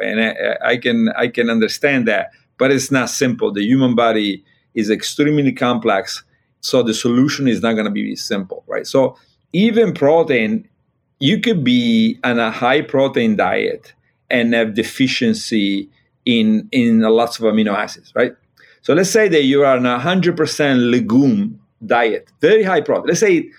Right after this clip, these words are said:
twenty-five percent of your, of your calories come from protein, you're still gonna be malnourished, right? Eh, because you, all you eat is legumes. Bec-, why? 'Cause legumes contain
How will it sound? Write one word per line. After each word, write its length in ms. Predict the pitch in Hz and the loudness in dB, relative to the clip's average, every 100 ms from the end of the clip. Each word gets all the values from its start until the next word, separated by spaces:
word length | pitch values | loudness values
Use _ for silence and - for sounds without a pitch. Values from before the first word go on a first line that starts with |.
| _ _ - | _ _ 0
twenty-five 720 | 208 240 220 214 147 180 175 | 2 2 2 -2 2 0 2
percent 540 | 156 - 151 147 131 | -2 0 0 0 2
of 160 | 127 117 | 0 2
your, 340 | 117 110 - | 2 2 2
of 160 | 117 113 | 0 4
your 180 | 113 | 2
calories 460 | 107 139 139 113 107 | 2 0 2 0 -2
come 200 | 123 123 | -4 -4
from 140 | 151 | -4
protein, 440 | - 160 - 110 101 _ _ _ - | 0 0 2 -2 -4 _ _ _ 0
you're 120 | 147 | 0
still 220 | 147 202 | 2 2
gonna 140 | 165 | 2
be 120 | 117 107 | 0 0
malnourished, 600 | 101 101 95 - - - _ _ _ _ _ | 0 -2 -6 -10 -16 -18 _ _ _ _ _
right? 200 | 123 131 - _ _ _ _ - | -2 -2 -4 _ _ _ _ -6
Eh, 60 | |
because 560 | 110 127 131 139 135 - | 0 0 2 0 0 0
you, 300 | 131 131 131 | 2 2 0
all 240 | 151 185 190 | 2 2 2
you 140 | 190 | 0
eat 240 | 147 131 | 2 2
is 120 | 131 117 | 2 2
legumes. 540 | 131 135 107 92 - _ _ | 2 0 -2 -4 -14 _ _
Bec-, 180 | 120 113 | -4 0
why? 320 | 117 143 190 | 2 2 2
'Cause 200 | - 117 | 0 -2
legumes 760 | 120 123 117 120 185 180 165 - | 0 0 2 2 2 2 0 -4
contain 720 | - 123 117 135 131 123 | -4 -4 0 0 2 0